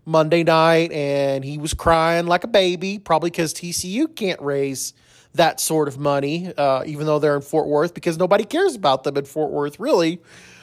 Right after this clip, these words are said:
Um, but he, you know, he had to mouth off, and he had to, you know, call Lubbock a desert and basically say that,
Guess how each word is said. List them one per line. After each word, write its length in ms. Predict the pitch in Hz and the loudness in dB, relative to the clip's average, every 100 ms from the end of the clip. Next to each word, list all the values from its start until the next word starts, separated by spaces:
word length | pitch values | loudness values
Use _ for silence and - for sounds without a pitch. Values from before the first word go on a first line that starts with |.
| - - | -6 2
Um, 500 | 196 190 185 180 156 | 4 4 0 -4 0
but 220 | 196 220 | 4 4
he, 280 | 196 262 240 | 2 0 -2
you 200 | 180 180 | -2 4
know, 220 | 175 180 | 6 4
he 160 | 165 190 | 2 2
had 160 | 185 | 2
to 80 | 180 | 2
mouth 340 | 165 165 170 151 | 2 4 4 4
off, 320 | 156 160 165 | 4 2 -2
and 100 | 147 | -8
he 120 | 147 | -6
had 160 | 151 147 | -4 -2
to, 180 | 139 131 _ _ _ | -4 -6 _ _ _
you 80 | 139 | -10
know, 220 | 139 139 | -6 -6
call 440 | 139 151 143 147 147 | -4 2 4 4 2
Lubbock 320 | 147 151 165 | 0 0 -4
a 40 | |
desert 680 | 147 151 143 120 151 143 147 | -2 2 2 0 -2 -2 -4
and 120 | 143 | -6
basically 560 | 143 139 - - 143 143 | -6 -4 -6 -8 -8 -6
say 400 | - 147 143 143 | -4 0 2 2
that, 340 | 135 120 120 | 0 0 -2